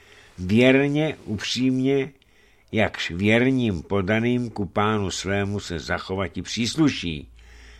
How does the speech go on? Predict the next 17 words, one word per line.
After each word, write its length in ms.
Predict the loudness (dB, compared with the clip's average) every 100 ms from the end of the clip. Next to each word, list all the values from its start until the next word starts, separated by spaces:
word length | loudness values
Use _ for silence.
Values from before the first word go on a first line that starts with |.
| -10
že 140 | -6
se 200 | -2 -2
zachovají 800 | 0 -2 2 4 6 6 6 4 4
také. 460 | 0 0 -6 -6 -10 _ 4
Prosí 360 | 4 6 0
konečně, 680 | 2 0 0 -2 -4 -6 -8
aby 260 | -6 -2 2
jeho 200 | 2 2
milost 340 | 2 0 -2
král 380 | -2 0 2 0
neráčil 840 | 2 4 4 4 2 0 -4 -4 -4
osoby 400 | -6 -2 0 0
života 420 | 0 -2 0 -2
svého 580 | -2 -4 0 0 -2 -4 _ -20 -20 -6
v 120 | -2
nebezpečenství 1300 | 2 2 2 0 0 -4 0 -2 -2 -6 -2 0 0
života 760 | 0 0 0 -2 2 0 0